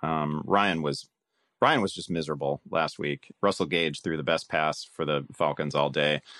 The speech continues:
Uh, re-, really ugly performance from Ryan. Like, you know that Calvin Ridley's gonna get his, and that's really nice. Um, but it just changes, changes the math for defenses when Julio's not out there, um, makes that team relatively easy to defend. Nobody's worried about the run game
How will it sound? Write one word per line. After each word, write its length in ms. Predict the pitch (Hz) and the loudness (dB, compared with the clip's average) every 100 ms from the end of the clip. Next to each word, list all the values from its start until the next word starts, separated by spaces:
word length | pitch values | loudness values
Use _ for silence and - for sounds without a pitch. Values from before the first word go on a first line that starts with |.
| - _ | -20 _
Uh, 220 | 90 78 71 | 2 2 0
re-, 320 | 80 92 95 | 2 4 4
really 380 | - 95 107 95 | 4 4 6 6
ugly 220 | 87 80 | 4 0
performance 460 | 80 82 - 80 76 | -4 -4 -2 -2 -2
from 140 | - | -2
Ryan. 160 | 78 80 | -2 2
Like, 200 | 104 101 | 2 4
you 80 | 123 | 4
know 160 | 123 | 6
that 80 | 123 | 4
Calvin 320 | - 101 95 | 4 0 2
Ridley's 300 | 87 82 85 | 0 2 0
gonna 160 | - 82 | 0 0
get 180 | 78 76 | 0 0
his, 440 | 78 76 76 - - | 2 2 0 -6 -4
and 140 | 85 | -2
that's 200 | 82 80 | 0 0
really 200 | 90 80 | 0 0
nice. 480 | 76 73 76 - - - | 2 0 0 -2 -8 -2
Um, 400 | 78 73 67 65 - | 0 2 0 -4 2
but 120 | 87 | 2
it 140 | 87 | 2
just 440 | - 104 85 - - _ _ _ _ | 2 4 4 0 -12 _ _ _ _
changes, 500 | - 117 95 87 - - | 2 4 4 0 -4 -4
changes 320 | - 120 101 | 2 2 4
the 80 | 85 | 2
math 400 | 85 87 98 95 | 2 4 2 0
for 120 | - | -6
defenses 720 | 76 98 95 98 95 95 92 - | 0 0 2 0 2 4 2 0
when 140 | 90 | 0
Julio's 460 | 98 95 92 90 87 | 4 4 6 4 2
not 180 | 87 | 2
out 200 | 87 87 | 2 2
there, 400 | 92 87 85 85 - | 2 2 2 0 -2
um, 440 | 82 76 73 73 - | 0 0 0 -2 -4
makes 340 | 76 85 - | -2 -2 0
that 240 | 87 78 | 0 0
team 440 | - 98 95 90 87 | 0 2 4 2 2
relatively 520 | 87 85 78 82 85 | 2 2 0 0 0
easy 180 | 82 85 | 0 0
to 100 | 80 | -2
defend. 320 | 73 92 87 | 0 0 2
Nobody's 280 | 80 82 80 | 2 2 0
worried 260 | 78 82 82 | 2 2 2
about 180 | 82 | 2
the 80 | 80 | 0
run 240 | 76 80 80 | 0 0 0
game 400 | 80 82 80 | 0 0 -2